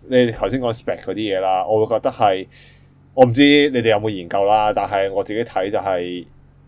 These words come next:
iPhone 嘅 chips 呢，你一般人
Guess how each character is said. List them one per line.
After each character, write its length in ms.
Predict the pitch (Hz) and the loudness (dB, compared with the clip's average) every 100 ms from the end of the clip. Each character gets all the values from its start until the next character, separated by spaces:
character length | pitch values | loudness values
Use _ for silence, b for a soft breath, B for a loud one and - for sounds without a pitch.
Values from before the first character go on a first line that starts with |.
| - | -10
iPhone 480 | 131 143 139 139 123 | 0 0 0 0 -2
嘅 0 | |
chips 340 | - 123 - | -2 -6 0
呢， 400 | 117 113 113 113 | 2 2 2 -2
你 380 | 104 98 95 98 - _ _ _ _ | -2 -6 -6 -8 -12 _ _ _ _
一 60 | 135 | 0
般 380 | 131 - 135 131 | 0 2 2 2
人 200 | 127 | 2